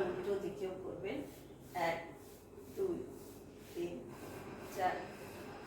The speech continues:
পাঁচ, ছয়। একটু পেছন দিকে হাতটা নেবেন। ছয়। এইভাবে হলো তিন নম্বর, ছবার করে করবেন।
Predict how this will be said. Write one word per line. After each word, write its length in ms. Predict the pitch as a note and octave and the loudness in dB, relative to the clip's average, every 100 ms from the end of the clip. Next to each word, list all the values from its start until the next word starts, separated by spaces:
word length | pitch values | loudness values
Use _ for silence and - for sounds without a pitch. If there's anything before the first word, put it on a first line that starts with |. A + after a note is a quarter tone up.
| - | 0
পাঁচ, 260 | E3 - - - - - - - - - - | 4 6 4 0 -4 -6 -6 -6 -8 -6 -2
ছয়। 240 | E3 C3+ - - - - - - - - - - - - - - - - - - - - - - | -2 -2 -4 -8 -8 -8 -10 -10 -10 -10 -10 -10 -10 -10 -12 -10 -10 -10 -10 -10 -10 -10 -10 -6
একটু 180 | F#3+ F#3+ G3 | -6 -6 -2
পেছন 320 | A3+ G#3+ - F#3 | 2 4 2 -2
দিকে 220 | F3 D#3 - | -2 0 0
হাতটা 340 | D#3+ - - E3+ | 0 -2 -4 -4
নেবেন। 280 | D#3+ - E3 - - - - - | -4 -4 -4 -4 -6 -6 -4 0
ছয়। 280 | - - - - - - - - - - | 6 6 4 -2 -6 -8 -8 -8 -8 2
এইভাবে 460 | G3 F#3+ F#3+ G3 F3+ - | 6 6 4 2 2 2
হলো 200 | E3+ F#3+ - | 2 2 4
তিন 160 | F#3+ F#3+ F#3+ | 2 2 2
নম্বর, 400 | F#3 F#3+ F#3+ A3+ - - - - - - - - | 2 4 6 6 4 -4 -10 -12 -12 -12 -12 -6
ছবার 400 | - F#3+ F#3 F#3 F#3 | 4 6 10 10 8
করে 160 | F3+ F3 F#3+ | 4 0 0
করবেন। 340 | E3+ E3+ B3 | 0 2 2